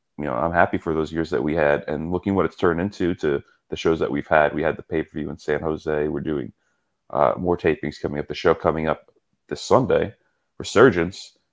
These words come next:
The, the first Resurgence we had was our first show back with people in America. That was in L A. That was at the Olympic Theater, I think. Whatever it's called, Olympic something. It's a couple years back where I wrestled Carl.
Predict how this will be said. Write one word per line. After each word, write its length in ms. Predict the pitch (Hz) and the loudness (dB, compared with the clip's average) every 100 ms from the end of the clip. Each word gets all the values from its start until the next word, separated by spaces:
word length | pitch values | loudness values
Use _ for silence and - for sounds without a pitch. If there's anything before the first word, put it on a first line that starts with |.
| - | -2
The, 140 | 73 | 0
the 80 | 69 | 0
first 280 | - 147 147 | 4 4 4
Resurgence 500 | 104 95 82 80 - | 0 0 0 -4 -4
we 140 | 80 | 0
had 280 | 87 87 110 | 4 6 4
was 220 | 73 92 | 2 2
our 80 | 92 | 0
first 260 | - 107 - | 0 -2 2
show 140 | 113 | 2
back 240 | 110 113 | 4 2
with 160 | - - | 2 -6
people 320 | 165 - 85 | -6 -2 -2
in 60 | 82 | -2
America. 560 | 85 73 58 - 50 - _ _ - | -2 0 -2 -4 -8 -10 _ _ 0
That 100 | 78 | 2
was 200 | 85 80 | 2 -2
in 100 | 82 | 0
L 200 | 82 76 | 2 2
A. 180 | 76 98 | 2 2
That 100 | 82 | -2
was 100 | 80 | -4
at 120 | 80 | -6
the 120 | 80 | -6
Olympic 320 | 76 82 - _ _ _ | -8 -10 -14 _ _ _
Theater, 400 | - 73 76 73 | -8 -4 0 2
I 80 | 87 | 2
think. 440 | 92 104 117 127 _ | 0 -4 -4 -8 _
Whatever 320 | - 98 80 82 | 2 4 4 2
it's 100 | - | 0
called, 240 | 85 87 | 2 2
Olympic 320 | 82 98 - | 2 -2 -6
something. 420 | - 95 90 80 82 _ _ _ | -2 -2 -2 -6 -6 _ _ _
It's 60 | - | -8
a 20 | |
couple 240 | - - 76 | -4 -4 -4
years 180 | 62 | -6
back 320 | - 71 78 - | -4 0 0 0
where 120 | 71 | -2
I 20 | |
wrestled 300 | 76 - - | -2 -6 -10
Carl. 480 | - 87 76 73 | 0 4 4 2